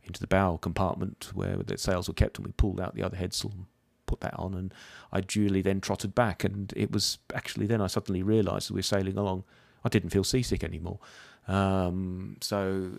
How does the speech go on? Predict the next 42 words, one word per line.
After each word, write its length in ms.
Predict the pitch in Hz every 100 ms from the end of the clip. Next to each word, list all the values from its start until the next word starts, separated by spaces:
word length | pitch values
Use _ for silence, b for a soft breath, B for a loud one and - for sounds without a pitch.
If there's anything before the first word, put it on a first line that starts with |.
| -
um, 420 | 92 95 92 98 -
it 120 | -
was 100 | 98
a 40 |
technique 380 | - - 113 95
I 60 | 90
had 140 | 95
to 80 | -
perfect 420 | - - 107 -
over 140 | 95
coming 420 | - 98 82 82 82
months 260 | 87 -
as 60 | -
part 220 | 98 85
of 40 |
my 120 | 92 98
shakedown 580 | - - 90 82 87 85 B B B
of, 260 | - 82 -
uh, 140 | 90 -
of 160 | 92
learning 440 | 95 101 95 90 90
when 160 | 85
to 80 | 90
recognise 480 | 92 - 92 87 87
the 80 | 87
motion 340 | 95 - 90
was 80 | 85
getting 220 | 90 87
the 80 | 90
better 240 | 85 87
of 100 | 87
me 160 | 92 92
and, 260 | 90 92 -
and 240 | 92 90
finding 320 | - 95 90
ways 160 | 92 90
to 80 | -
keep 120 | -
myself 300 | 98 - 95
occupied. 540 | 98 - 101 98 95 - _ _ _ _ _ _ _ - B B B B B B B -
And, 580 | 120 117 113 113 104
um, 380 | 117 110 107 107